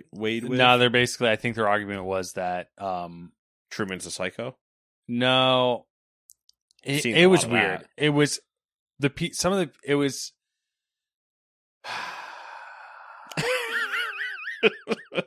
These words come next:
Speaker 2: you know, this
Speaker 1: Time to get Matt's memory out of the fucking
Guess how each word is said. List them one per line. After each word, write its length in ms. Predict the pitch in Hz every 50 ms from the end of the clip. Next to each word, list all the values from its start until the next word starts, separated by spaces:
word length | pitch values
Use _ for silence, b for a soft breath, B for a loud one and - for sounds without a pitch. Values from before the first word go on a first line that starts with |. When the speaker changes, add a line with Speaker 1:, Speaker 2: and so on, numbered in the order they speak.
| _ - - - _ _ - B B B B B B B
Speaker 2:
you 200 | B 135 147 165
know, 180 | 185 202 208 208
this 320 | 190 190 160 - - - - -
Speaker 1:
Time 200 | - 143 147 160
to 60 | 160
get 140 | 156 160 147 135
Matt's 240 | 147 156 156 -
memory 340 | 175 196 175 185 156 139 131
out 120 | 127 127 127
of 60 | 123
the 80 | 117
fucking 640 | - - 143 143 - 139 131 131 127 123 113 110 98